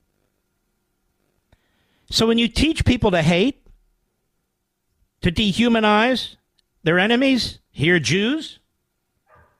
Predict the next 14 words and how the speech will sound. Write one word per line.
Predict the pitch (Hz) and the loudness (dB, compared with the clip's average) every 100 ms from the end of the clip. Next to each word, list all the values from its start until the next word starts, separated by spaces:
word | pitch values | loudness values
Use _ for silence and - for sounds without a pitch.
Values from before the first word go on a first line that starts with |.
| _ _ _ _ _ _ _ _ | _ _ _ _ _ _ _ _
that | 165 165 | -4 0
they | 214 | 2
will | 208 | 0
kill | 196 - 247 | 0 2 2
you | 240 226 247 | 2 2 2
and | 214 | 0
kill | - 233 | 0 0
your | 226 214 | 2 0
families | 220 226 240 226 | 0 0 0 0
in | 208 | 0
the | |
most | 208 214 - | 2 0 0
horrendous | 202 214 214 190 | 0 0 0 0
ways? | 185 190 233 294 - | 0 2 2 0 -6